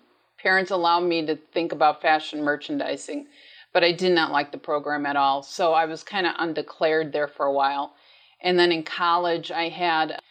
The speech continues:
well, because of fashion merchandising, you had to take art classes. So, uh, in my sophomore year, there was a new teacher, a painting and drawing teacher, and he's the one that changed everything for me, the course. So I was undeclared, but I didn't tell my parents that.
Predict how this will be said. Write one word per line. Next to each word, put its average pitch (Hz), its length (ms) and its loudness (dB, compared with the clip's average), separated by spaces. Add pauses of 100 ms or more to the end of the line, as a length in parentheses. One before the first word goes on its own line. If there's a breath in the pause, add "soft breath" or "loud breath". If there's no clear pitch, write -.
(140 soft breath)
well, 180 180 4
because 185 360 0
of 175 100 -8
fashion 160 680 0 (160)
merchandising, 165 680 0
you 160 100 -2
had 160 100 -2
to 151 100 0
take 151 220 -10
art 156 200 2
classes. 139 540 -4
So, 160 340 4 (800 loud breath)
uh, 180 260 2
in 190 160 -2
my 185 120 0
sophomore 202 500 -2
year, 175 360 2
there 165 220 2
was 160 220 -2
a 170 40 -2
new 180 260 -2
teacher, 180 800 -2
a 165 80 -4
painting 180 540 -4
and 156 120 0
drawing 156 360 2
teacher, 160 460 -6
and 156 260 -2
he's 180 320 0
the 165 120 -2
one 147 240 2
that - 520 -4
changed 147 460 0
everything 143 500 -2
for 143 260 -4
me, 139 120 0
the 139 120 -2
course. - 600 -4 (360 soft breath)
So 196 120 2
I - 20 4
was 185 120 2
undeclared, 175 1000 2
but 160 100 -2
I 165 60 4
didn't 170 200 0
tell 170 180 -4
my 160 120 -2
parents 139 560 -2
that. 139 400 0